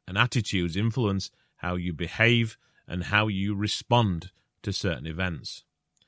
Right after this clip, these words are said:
Even more so, your thought patterns and the value matrix that you've developed in your life largely decide how you interpret certain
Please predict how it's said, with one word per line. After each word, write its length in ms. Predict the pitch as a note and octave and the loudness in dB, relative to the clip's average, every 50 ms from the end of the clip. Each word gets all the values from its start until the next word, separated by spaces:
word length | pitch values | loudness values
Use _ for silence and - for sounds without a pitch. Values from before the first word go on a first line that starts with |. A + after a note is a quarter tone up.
| _ _ _ _ - | _ _ _ _ -6
Even 220 | G2+ F2+ F2+ F2 | -6 -4 -2 -2
more 320 | F2+ F2+ G2 A2+ B2+ D3 | -2 0 0 2 2 2
so, 240 | C3+ - - F#2+ F2 | 2 0 0 -2 -2
your 240 | F2+ F2 F2+ F2+ F2+ | -2 -2 -4 -4 -4
thought 340 | - - A#2 A#2 A#2 - - | -4 -2 -2 -2 -2 -2 -4
patterns 380 | - G2+ D#2 E2 F#2+ F#2 - - _ _ _ _ _ | -6 -8 -6 -6 -6 -8 -8 -10 _ _ _ _ _
and 160 | - G#2+ G#2 G2+ | -4 -2 0 0
the 60 | G2+ | 2
value 400 | F#2+ G2 A#2 C#3 D#3+ F3 F3 D#3 | 4 6 6 6 6 6 4 2
matrix 500 | B2+ A2+ G#2 G#2+ G2+ - - F#2 - - | 2 2 0 0 -2 -2 -4 -6 -6 -8
that 80 | G#2+ E2 | -8 -6
you've 220 | G2 G#2 G2+ F2+ | -4 -4 -4 -2
developed 440 | F#2+ F#2+ F2 G#2+ A#2+ C3+ A#2+ G#2 - | -2 -2 0 2 0 0 0 -2 -4
in 120 | A2+ G2+ | -2 -2
your 180 | G2 F#2+ F#2 F2 | -2 0 0 -2
life 420 | F2 F2 E2 D#2 D2+ D#2 - - _ _ _ _ _ _ _ - | -2 -2 -2 -4 -6 -8 -10 -14 _ _ _ _ _ _ _ -8
largely 640 | - F2+ G2+ G#2+ A2+ A#2+ A#2+ A#2 A#2+ A#2+ B2 B2 - | -2 0 2 4 4 4 4 2 0 -2 -2 -2 -2
decide 560 | A2 A2 A2 G2+ - G#2+ F#2+ F2+ F2 E2+ F2+ | -4 -4 -4 -2 0 0 2 2 0 0 -2
how 240 | E2+ G2 F#2+ F#2+ G2 | -2 0 0 2 2
you 160 | G2+ G2 G2+ | 0 0 0
interpret 640 | G2 G2+ G2 - - G2+ F#2+ F2 - - F2 - - | 0 -2 -2 -2 0 0 0 0 -2 -4 -10 -10 -8
certain 560 | - - - G#2+ F#2+ F#2 F2+ - - F#2 G2 | -8 -4 -2 0 0 0 0 -2 -4 -6 -6